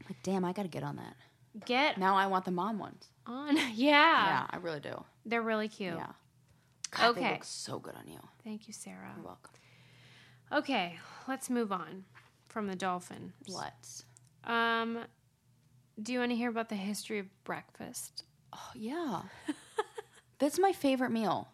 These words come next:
Speaker 2: Is it?
Speaker 1: Hands down.
Speaker 2: Well
Speaker 1: I can have it breakfast, lunch, and dinner.
Speaker 2: <laughs>
Speaker 1: And brunch and m-, midnight snack.
Speaker 2: Yeah, I know what you're saying.
Speaker 1: Yeah,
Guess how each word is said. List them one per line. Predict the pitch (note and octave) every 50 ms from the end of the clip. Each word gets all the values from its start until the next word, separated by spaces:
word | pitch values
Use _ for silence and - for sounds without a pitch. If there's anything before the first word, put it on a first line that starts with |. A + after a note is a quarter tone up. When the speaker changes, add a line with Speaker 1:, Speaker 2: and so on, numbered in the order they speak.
| _ _
Speaker 2:
Is | - C#4 D#4+ F4+ E4
it? | F#4+ G4 G#4 A4+ A4+ - F#3+ F#3 G3 F3 E3+ - - - - -
Speaker 1:
Hands | G#3+ - - C4+ D4 D4 C#4 C4 G#3 G3
down. | F3+ F3 D3+ C#3 B2+ G#2+ - - - _
Speaker 2:
Well | - A#3 B3 B3+ C4+ C4 B3+ -
Speaker 1:
I | G#3 B3 B3+ B3+
can | B3+ - D#4
have | D#4 C#4+ B3
it | A#3+ A3 - - - _ _ - _ _ _ _ _ _ _ _ _ _ _ _ _ _
breakfast, | - C4 B3 B3 - B3 A#3 -
lunch, | G3+ F#3+ G3 -
and | F#3 E3 E3+
dinner. | G#3 - - - - - -
Speaker 2:
<laughs> | - A#4 - -
Speaker 1:
And | - G#3 A3 B3 B3 G#3+
brunch | G3 G#3 F#3 D#3+ D#3 E3 - - - -
and | - F3 E3+ E3 E3 F3 F3+ - - - - - - _ _
m-, | F3+ - - - -
midnight | E3 D3+ D3+ - D3+
snack. | - - - - - _ _
Speaker 2:
Yeah, | - B3+ B3+ B3+ B3+ B3 A#3+ A3+ G#3+ G3 F#3 -
I | - A3 B3
know | C4+ D4+ E4
what | G4 G#4+
you're | G4+ F4 D#4
saying. | - - D4+ E4 F#4 F#4+ D#4 G3+ F3
Speaker 1:
Yeah, | F#3+ F#3+ E3+ D#3 C#3+